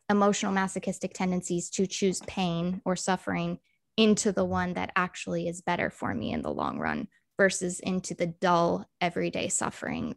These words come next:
that we all go through in certain areas. And so I think that quote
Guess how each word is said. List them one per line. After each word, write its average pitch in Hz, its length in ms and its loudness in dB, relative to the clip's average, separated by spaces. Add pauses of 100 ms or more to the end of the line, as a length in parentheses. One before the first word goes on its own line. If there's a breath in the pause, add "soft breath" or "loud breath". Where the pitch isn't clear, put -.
that - 140 0
we - 160 0
all - 180 0
go - 220 -2
through - 500 -2 (500 soft breath)
in 196 140 4
certain 208 300 2
areas. 220 580 0 (100)
And 202 200 -2
so 202 160 0
I 185 100 2
think 185 260 -4
that - 200 0
quote - 340 -4